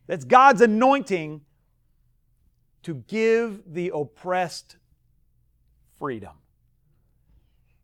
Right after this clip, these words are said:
I, I'm gonna read a, a little passage of Scripture here, uh, to kinda talk about how seriously Jesus found this. Are you with me? Are you guys with me? Are we tracking together here? All right.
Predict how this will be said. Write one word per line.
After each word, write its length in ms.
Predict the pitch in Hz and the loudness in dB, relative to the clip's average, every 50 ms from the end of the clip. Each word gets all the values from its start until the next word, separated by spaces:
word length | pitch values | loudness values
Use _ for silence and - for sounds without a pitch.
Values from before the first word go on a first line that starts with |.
| _ _ _ _ _ _ _ _ _ _ _ _ _ _ _ | _ _ _ _ _ _ _ _ _ _ _ _ _ _ _
I, 280 | - - - - - - | -6 -6 -4 -4 -2 0
I'm 100 | 262 240 | 2 2
gonna 160 | 254 240 226 | 4 4 4
read 240 | 220 240 262 269 233 | 6 4 4 4 4
a, 180 | 214 190 190 - - _ _ _ _ | 2 2 2 -2 -8 _ _ _ _
a 40 | - | -6
little 440 | 190 190 208 214 214 233 269 254 190 | -6 -4 -4 -2 -2 0 0 0 -2
passage 480 | - - - 220 226 214 - 196 165 | -2 -4 -2 0 0 0 -2 -6 -8
of 60 | 175 - | -8 -8
Scripture 360 | - - 226 226 - 196 180 | -4 -4 -4 -2 -2 -4 -4
here, 280 | 160 170 151 156 156 - _ _ _ _ _ _ - | -2 -2 -4 -4 -6 -10 _ _ _ _ _ _ -6
uh, 220 | - 156 165 175 - | -4 -2 -2 -2 -4
to 140 | - 196 180 | -8 -10 -10
kinda 360 | - - - 262 269 247 220 | -10 -6 -4 -2 -2 -2 -2
talk 320 | - - 208 233 226 226 | -2 0 2 2 2 2
about 220 | 214 190 190 180 170 | 0 0 0 0 0
how 120 | 175 175 | -2 -4
seriously 800 | - - - - - - 262 285 285 269 185 170 180 165 156 160 | -4 -6 -10 -10 -8 -8 -6 -6 -6 -6 -6 -4 -4 -4 -4 -4
Jesus 600 | 135 123 180 202 185 180 151 185 175 - - - _ _ _ _ _ _ _ _ _ _ | -6 -8 -10 -10 -10 -8 -8 -10 -10 -10 -14 -20 _ _ _ _ _ _ _ _ _ _
found 260 | - 180 185 185 165 | 2 2 4 4 0
this. 140 | 139 127 - | -4 -4 -2
Are 80 | 202 220 | -2 0
you 100 | 247 269 | 0 0
with 160 | 277 285 202 | 0 -2 -2
me? 120 | 226 262 | -2 -2
Are 40 | 240 | -2
you 80 | 254 285 | 2 4
guys 220 | 330 302 262 180 | 4 4 4 2
with 120 | 240 233 | -2 -4
me? 100 | - 233 | -2 -2
Are 40 | 220 | -2
we 120 | 226 311 302 | -2 -2 -4
tracking 360 | - - 277 254 220 - 233 | -4 -2 -2 -2 -2 -2 -4
together 280 | 220 196 226 226 214 214 | -2 -2 -2 -2 0 -2
here? 260 | 214 220 208 214 175 - _ _ _ - - - - _ _ _ _ _ _ _ _ _ _ _ _ _ _ _ _ _ _ _ _ _ _ _ _ _ _ _ _ _ _ _ _ _ _ _ _ _ _ _ _ _ - | 0 0 -2 -2 -4 -10 _ _ _ -20 -20 -20 -20 _ _ _ _ _ _ _ _ _ _ _ _ _ _ _ _ _ _ _ _ _ _ _ _ _ _ _ _ _ _ _ _ _ _ _ _ _ _ _ _ _ 2
All 120 | 175 202 | 4 6
right. 220 | 196 165 127 - | 6 6 4 4